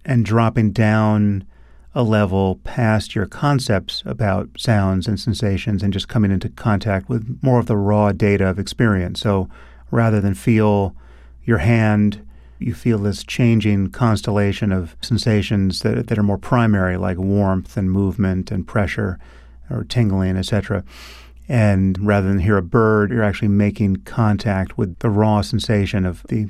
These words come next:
acoustic qualities of that sound as it hinges upon awareness. But again, in the beginning, that is almost invariably a dualistic experience, and you're encouraging people to just pay careful attention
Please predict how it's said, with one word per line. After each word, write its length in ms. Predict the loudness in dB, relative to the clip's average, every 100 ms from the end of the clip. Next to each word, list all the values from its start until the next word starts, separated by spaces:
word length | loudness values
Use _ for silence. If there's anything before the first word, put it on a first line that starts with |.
| -8
acoustic 520 | -2 2 2 0 -4
qualities 480 | 0 2 2 0 -2
of 80 | -2
that 180 | -4
sound 460 | -2 2 4 2 0
as 120 | -2
it 220 | -4 -4
hinges 320 | 0 0 0 -4
upon 320 | -4 -2 0
awareness. 500 | 0 2 2 0 -4 -16 -20 -20 -20 -2
But 100 | 2
again, 260 | 4 4 4
in 60 |
the 80 | 4
beginning, 720 | 2 2 2 4 4 2 0 -6 -20 -20 -20 _ -10 0
that 140 | 2
is 120 | 2
almost 300 | 0 0 2
invariably 520 | 2 4 2 2 0
a 100 | 0
dualistic 840 | 0 2 2 2 0 0 -2 -2 -10
experience, 720 | -10 -8 0 2 2 2 -2 -8 -16 -20 _ -10
and 320 | -2 2 2 2
you're 300 | 0 0 0
encouraging 480 | 0 2 2 2
people 260 | 0 -2 -2
to 100 | -6
just 280 | -6 -8 -6
pay 360 | 0 2 2 0 -4
careful 420 | 0 0 0 -4
attention 680 | 0 0 0 0 0 0